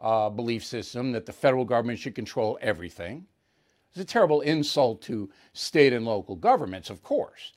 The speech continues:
The federal government from Washington is gonna tell people in Idaho and Arizona and Missouri and, uh, Georgia how to run their criminal justice system?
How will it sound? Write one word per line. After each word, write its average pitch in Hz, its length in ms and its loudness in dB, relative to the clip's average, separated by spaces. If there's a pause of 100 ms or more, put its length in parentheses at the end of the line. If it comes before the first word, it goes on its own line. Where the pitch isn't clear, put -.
(380)
The 139 140 -4
federal 165 340 6
government 147 340 4
from 127 140 -6
Washington 131 540 0
is 143 100 -4
gonna 117 160 -4
tell 120 200 -4
people 120 280 -6
in 98 60 -6
Idaho 135 580 4
and 113 80 -2
Arizona 110 720 -4 (480)
and 107 520 -4
Missouri 135 880 2
and, 95 500 -4
uh, 87 680 -6 (280)
Georgia 147 680 2 (720)
how 131 320 0
to 135 80 2
run 131 240 2
their 143 160 0
criminal 127 320 -6
justice 101 400 -8
system? 240 400 -12